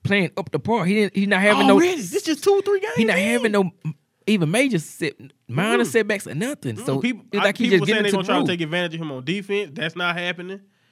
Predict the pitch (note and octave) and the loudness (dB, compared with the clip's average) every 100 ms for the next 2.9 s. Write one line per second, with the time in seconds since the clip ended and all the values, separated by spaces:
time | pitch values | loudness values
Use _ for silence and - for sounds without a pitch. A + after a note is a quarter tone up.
0 | _ _ - D#3 F#3 E3+ F3+ A#3 G3+ D#3+ | _ _ -6 0 2 2 2 4 4 4
1 | F3+ A3 G#3+ A#3 A3 E3+ D3 B2 - _ | 4 2 2 2 2 2 0 -2 -6 _
2 | _ A#3+ F#4 F4 D#3 G3 B3 C#4 F3 | _ -16 -12 -10 -6 -6 -4 -4 -4